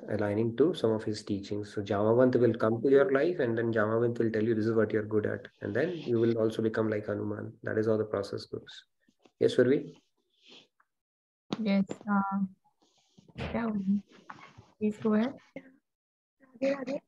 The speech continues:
Speaker 3: Actually, I had a question, uh, that today we discussed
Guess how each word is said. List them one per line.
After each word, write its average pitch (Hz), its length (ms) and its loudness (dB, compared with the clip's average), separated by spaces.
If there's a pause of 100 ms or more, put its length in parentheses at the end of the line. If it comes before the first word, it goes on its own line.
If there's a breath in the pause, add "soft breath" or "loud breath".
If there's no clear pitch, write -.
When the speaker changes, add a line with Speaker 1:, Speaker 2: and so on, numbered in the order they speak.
Speaker 3:
Actually, 285 600 -2
I 254 120 -2 (120)
had 233 120 -2
a 269 80 0
question, 262 520 -2 (460)
uh, 226 500 -2 (280)
that 233 200 -2 (200)
today 254 300 2
we 269 120 0
discussed 262 600 -2